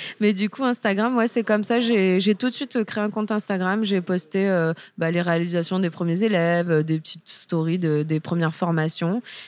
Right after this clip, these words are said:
Et ça a été très vite le bouche à oreille. Après, comme j'avais été prof pendant un, un an et demi dans une école avant, de, alors qui était pas que mode, hein, qui était design, mais du coup, euh, j'ai des élèves qui me suivaient déjà sur les réseaux.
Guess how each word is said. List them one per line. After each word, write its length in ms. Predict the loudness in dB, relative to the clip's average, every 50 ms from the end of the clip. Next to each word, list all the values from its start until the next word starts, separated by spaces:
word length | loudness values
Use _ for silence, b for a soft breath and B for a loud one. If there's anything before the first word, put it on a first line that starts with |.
| B -4
Et 80 | -4 -4
ça 180 | 0 0 2
a 20 | 2
été 200 | 2 0 -2 -4
très 160 | -2 0 0
vite 120 | 2 2
le 80 | 2 2
bouche 240 | 2 0 0 0 2
à 100 | 0 2
oreille. 320 | 2 2 2 2 2 0 2
Après, 320 | 0 0 0 0 -2 -2 0
comme 200 | 0 0 0 2
j'avais 260 | 2 0 2 0 0
été 200 | -2 -2 -4 -4
prof 240 | -2 -2 -4 -2 0
pendant 220 | 0 0 2 2
un, 260 | 2 2 0 -2 -2
un 220 | -2 0 0 2 2
an 80 | 2
et 80 | 2 0
demi 160 | 0 0 -2
dans 160 | 0 -2 -2
une 160 | -2 -4 -4
école 300 | -4 -4 -2 -2 -2 0
avant, 360 | 0 0 -2 -2 -2 -2 -2 -4
de, 320 | -4 -4 -6 -6 -6 -8 -6
alors 200 | -6 -8 -8 -8
qui 80 | -10
était 160 | -6 -4 -4 -2
pas 160 | 0 -2 0
que 140 | 0 2 2
mode, 260 | 4 4 2 2 2
hein, 80 | 0
qui 140 | -2 -2 -6
était 160 | -4 -4 -4
design, 400 | -4 -4 -2 -2 0 2 2 2
mais 100 | 2 0
du 160 | 0 -2 -4 -8
coup, 320 | -8 -4 -2 -2 -2 -2 B B B B B B B B B B _ -4
euh, 160 | -2 -2 0
j'ai 140 | 0 0 -2
des 220 | 0 0 0 2
élèves 180 | 2 2 2 0
qui 140 | -2 -4
me 40 | -4
suivaient 280 | -2 -4 -4 -4 -4 0
déjà 260 | 0 2 2 2 0
sur 160 | 0 -2 -2
les 140 | 0 0 0
réseaux. 340 | 0 0 0 0 -2 -4